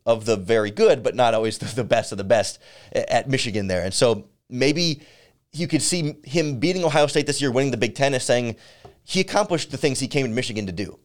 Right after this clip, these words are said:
That, that's what he came there to do. He wasn't necessarily,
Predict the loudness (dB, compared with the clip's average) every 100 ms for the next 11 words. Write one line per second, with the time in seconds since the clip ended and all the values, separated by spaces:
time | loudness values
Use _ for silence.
0 | _ _ _ -6 -4 -2 -4 -2 -4 0
1 | 2 4 4 4 0 2 2 2 -2 -2
2 | -2 0 0